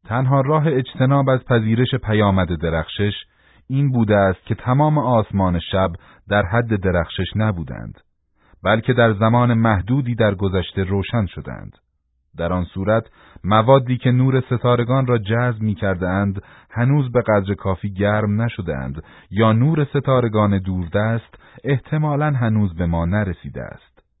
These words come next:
این موضوع ما را به این پرسش می‌رساند که در ابتدا چه چیزی موجب روشن شدن ستارگان شده است؟ آغاز جهان.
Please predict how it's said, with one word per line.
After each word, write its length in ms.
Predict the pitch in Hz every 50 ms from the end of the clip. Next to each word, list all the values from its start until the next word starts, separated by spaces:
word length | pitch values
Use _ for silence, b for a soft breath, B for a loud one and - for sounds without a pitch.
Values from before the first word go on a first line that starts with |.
| _ _ _ _ _ _ _ _ _ _ _ _
این 200 | - 95 92 95
موضوع 480 | 98 98 95 95 90 92 107 117 120 - b b b b b b b
ما 220 | 78 90 104 113 117
را 120 | 120 117
به 120 | 110 117
این 220 | 110 127 160 160 139
پرسش 460 | - 135 120 110 - - 113 - -
می‌رساند 720 | 104 98 95 92 87 - - 90 85 82 82 80 76 - b b b b b b -
که 100 | 127 123
در 200 | 123 127 123 - -
ابتدا 540 | 135 127 - - - 135 131 135 143 151
چه 220 | 143 - - - 190 - -
چیزی 260 | 185 151 117 110 101
موجب 420 | 90 92 90 90 82 92 87 82
روشن 440 | 85 78 90 90 85 - - 85 82
شدن 380 | 80 - 90 78 82 80 80 76
ستارگان 640 | - - 82 - 80 76 73 71 71 71 69 69
شده 240 | - - 65 58 62
است؟ 460 | 55 50 - - _ _ _ _ _ _ _ _ _ _ _ _ _ _ _ _ _ _ _ _ _ _ _ _ _ _ _ _ _ _ _ _ _ _ _ _ _ _ _ _ _ _ _ _ _ _ _ _ _ _ _ _ _ _ _ _ _ -
آغاز 500 | 85 90 87 85 104 113 117 113 107 101
جهان. 460 | 95 85 82 78 71 69 65 52